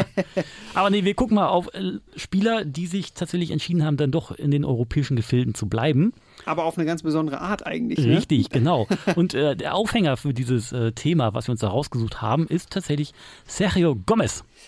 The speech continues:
Speaker 2: Ja, als würde ich fragen, Sergio Gomez, heißt so irgendwie ein spanischer, äh, Würstchenverkäufer? Nein, das ist, äh, typisch spanischer Name, aber ein Spieler von Manchester City geholt hat. Wir haben uns nämlich gedacht, es gibt nur,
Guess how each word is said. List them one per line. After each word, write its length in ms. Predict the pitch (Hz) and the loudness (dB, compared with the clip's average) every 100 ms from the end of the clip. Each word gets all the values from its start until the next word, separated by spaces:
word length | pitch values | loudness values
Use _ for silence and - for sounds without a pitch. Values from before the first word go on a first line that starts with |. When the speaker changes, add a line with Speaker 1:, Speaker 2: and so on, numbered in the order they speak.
| - | -10
Speaker 2:
Ja, 280 | 151 190 240 | -2 0 2
als 200 | 147 139 | 0 -2
würde 160 | 180 | -2
ich 140 | 170 160 | -2 -4
fragen, 240 | - 165 | -4 -4
Sergio 400 | - 180 - 165 | -2 -6 0 0
Gomez, 400 | 143 170 214 - | 2 0 0 -2
heißt 280 | - 151 151 | -6 -6 -6
so 120 | 170 | -6
irgendwie 260 | 151 165 160 | -6 -4 -2
ein 100 | 151 | -4
spanischer, 640 | - 156 160 165 147 147 | -2 -2 0 2 2 2
äh, 100 | 147 | 2
Würstchenverkäufer? 680 | 156 - 175 170 170 180 160 | 0 0 -4 -2 -2 0 0
Nein, 240 | 165 151 | 2 0
das 120 | 143 | -2
ist, 260 | 151 170 - | -2 -6 -4
äh, 540 | 160 160 160 147 147 143 | 0 2 2 0 0 0
typisch 240 | 220 214 | -2 -4
spanischer 360 | 175 180 170 147 | -4 -4 -2 0
Name, 320 | 147 196 - | 0 0 -2
aber 220 | 156 175 | -2 -2
ein 160 | - 147 | -4 -6
Spieler 240 | - 175 | -6 -6
von 260 | 156 151 - - - | -4 -8 -8 -12 -8
Manchester 340 | 185 175 147 | -8 -4 -6
City 280 | - - 320 | -6 -4 0
geholt 220 | 160 156 | 2 2
hat. 160 | 160 135 | 0 0
Wir 120 | 233 | 0
haben 120 | 285 | 2
uns 140 | 233 | 0
nämlich 260 | 196 190 - - - - | 0 -2 -4 -12 -20 -8
gedacht, 380 | - 156 170 - - | -4 -2 -2 -4 -8
es 140 | - | -6
gibt 220 | 220 - | -8 -4
nur, 300 | 202 170 165 | -2 0 -2